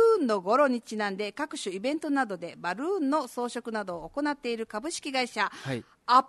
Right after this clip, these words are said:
Speaker 1: プビートバルーンが記念日に制定ということで。
Speaker 2: アップビートバルーン。
Speaker 1: かっこいいね。
Speaker 2: うん。
Speaker 1: そしてもう一つ、どんどんいくよ。
Speaker 2: もっとあるの？
Speaker 1: 本日、ハンサムの日でございます。
Speaker 2: ハンサム。
Speaker 1: <laughs> ハンサムの語呂と。
Speaker 2: ちょっ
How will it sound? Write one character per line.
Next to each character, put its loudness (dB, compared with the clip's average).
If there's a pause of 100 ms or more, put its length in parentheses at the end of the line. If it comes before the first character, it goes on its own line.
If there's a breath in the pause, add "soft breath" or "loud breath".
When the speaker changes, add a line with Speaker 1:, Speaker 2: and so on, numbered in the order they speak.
(120)
Speaker 1:
プ 8
ビ 6
ー 0
ト 8
バ 8
ル 4
ー 2
ン 2
が 4
記 -8
念 0
日 -2
に -2
制 0
定 -4
と -14
い -10
う -14
こ -20
と 2
で。 -10
Speaker 2:
ア -20
ッ -20
プ -18
ビ 0
ー -2
ト -20
バ 2
ル -8
ー -12
ン。 -16 (120)
Speaker 1:
か -20
っ -20
こ -18
い -14
い -12
ね。 -4
Speaker 2:
う -16
ん。 -20 (120)
Speaker 1:
そ -4
し -4
て -4
も 4
う 2
一 -4
つ、 -14
ど 0
ん -2
ど 4
ん 6
い -4
く -2
よ。 10
Speaker 2:
も 8
っ 4
と 12
あ 12
る 10
の？ 12
Speaker 1:
本 4
日、 -6
ハ 4
ン 12 (140)
サ 8
ム 4
の 6
日 2
で 0
ご 4
ざ 8
い 6
ま 4
す。 4
Speaker 2:
ハ 8
ン -2
サ -4
ム。 -6
Speaker 1:
<laughs> -6
ハ 8 (640)
ン -2
サ 4
ム 8
の 4 (200)
語 -2
呂 0
と。 -4
Speaker 2:
ち 2
ょ 8
っ 2